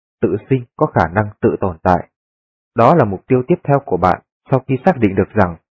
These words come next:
công việc kinh doanh có tính khả thi. Vấn đề là tìm ra ranh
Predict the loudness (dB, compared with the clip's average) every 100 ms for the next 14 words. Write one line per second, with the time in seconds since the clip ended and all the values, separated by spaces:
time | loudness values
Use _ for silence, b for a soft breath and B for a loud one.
0 | _ -2 -2 0 -4 -2 -2 0 -2 -2
1 | -6 -4 -6 -4 -4 -4 -4 -8 -8 _
2 | _ _ _ _ _ _ _ -4 -2 2
3 | 2 4 0 -2 _ -2 2 2 2 2
4 | 2 0